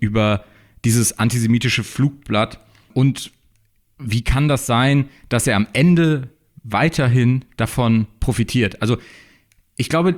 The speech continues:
ich glaube, ihm ist es schon alles ganz schön auf die Nerven gegangen, aber jetzt im Nachhinein hat sich ja gezeigt,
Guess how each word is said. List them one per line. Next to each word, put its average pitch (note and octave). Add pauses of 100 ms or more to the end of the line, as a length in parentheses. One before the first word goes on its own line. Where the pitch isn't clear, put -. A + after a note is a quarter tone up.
ich -
glaube, E3
ihm C3+ (180)
ist -
es C#3
schon E3
alles C#3+
ganz D3+
schön C#3+
auf B2
die A2
Nerven D3
gegangen, E3
aber A#2+
jetzt A#2+
im A2
Nachhinein B2+
hat B2+
sich B2
ja A2+
gezeigt, B2